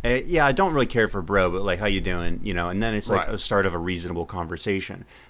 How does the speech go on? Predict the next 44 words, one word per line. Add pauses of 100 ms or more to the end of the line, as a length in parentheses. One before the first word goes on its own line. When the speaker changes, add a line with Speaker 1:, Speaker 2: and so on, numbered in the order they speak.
Speaker 1:
But
if
somebody
calls
me
bro
online,
I'm
like, (180)
"What's
up,
bro?
How
you
doing?"
Like, (100)
I
just
go
back
into
that
because
that's,
like, (480)
I
grew
up
playing
sports
and,
like, (380)
that's,
like,
still
a
comfortable
aspect
of
my
personality,
and
I
don't